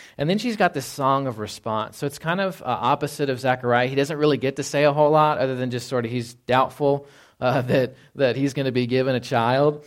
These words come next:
And Gabriel's like, "Okay, you're not gonna talk for nine months, right? You're gonna, <laughs> you're just gonna hang out there. You're gonna learn some things, hopefully, by not talking." Uh, and then Mary shows up on the scene. She shares what's going on. And when Elizabeth is going,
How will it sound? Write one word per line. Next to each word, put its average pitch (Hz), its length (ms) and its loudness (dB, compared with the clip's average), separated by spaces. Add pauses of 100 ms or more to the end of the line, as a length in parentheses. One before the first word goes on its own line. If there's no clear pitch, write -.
(240)
And 120 300 -4
Gabriel's 131 360 2
like, 120 120 2
"Okay, 117 380 -2 (180)
you're 127 120 -6
not 127 120 -2
gonna 117 140 -2
talk 98 280 -4
for 92 100 -14
nine 87 200 -10
months, 90 220 -14
right? 110 320 0
You're 123 120 -4
gonna, 120 340 -4
<laughs> - 40 -10
you're 127 120 -8
just 127 140 -12
gonna 127 140 -4
hang 135 240 -4
out 131 200 -4
there. 135 220 0 (240)
You're 135 100 -6
gonna 127 160 0
learn 135 260 2
some 127 180 -10
things, 101 240 -10
hopefully, 101 280 -10
by 92 160 -10
not 92 200 -12
talking." 143 400 -2 (500)
Uh, 117 280 0
and 131 160 -2
then 123 160 0
Mary 135 260 4
shows 123 280 -4
up 135 140 -2
on 135 80 0
the 131 80 -6
scene. 131 520 -8
She 107 300 -14
shares 123 720 -2
what's 107 160 -12
going 104 360 -8
on. 135 600 0
And 113 320 -6
when 107 140 -8
Elizabeth 120 420 -2
is 107 100 -12
going, 104 360 -8